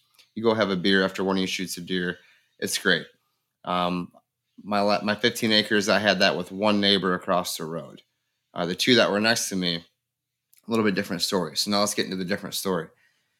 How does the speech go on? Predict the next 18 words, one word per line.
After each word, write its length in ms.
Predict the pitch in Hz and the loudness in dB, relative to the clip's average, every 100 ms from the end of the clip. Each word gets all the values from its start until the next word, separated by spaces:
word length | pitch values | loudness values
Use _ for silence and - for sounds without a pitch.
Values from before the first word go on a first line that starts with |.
| _ - | _ -2
I 140 | 104 | -2
think 500 | 107 - 110 101 - | 0 0 2 0 -2
that 400 | 104 95 90 - - _ _ _ _ _ _ | 4 4 4 0 -10 _ _ _ _ _ _
if 180 | 92 95 | -12 -4
you 140 | 117 139 | 0 4
have 220 | 123 104 | 2 2
neighbors 460 | 107 107 98 85 | 0 2 0 -2
that 120 | 98 90 | -2 0
are, 300 | 87 82 _ _ _ _ _ _ _ _ _ _ _ _ _ _ | -2 -4 _ _ _ _ _ _ _ _ _ _ _ _ _ _
you 100 | 95 | -8
know, 340 | 90 82 82 - _ _ | -6 -8 -12 -16 _ _
see 280 | - - 135 | -6 0 2
what 220 | 135 127 | 2 2
you're 120 | 127 | 2
doing, 520 | 113 104 95 92 90 87 _ _ _ _ _ | 2 2 2 0 -2 -8 _ _ _ _ _
hunting, 580 | _ 117 120 113 113 110 - | _ -2 2 2 0 -4 -8
you 100 | 95 | -6
know, 200 | 90 | -6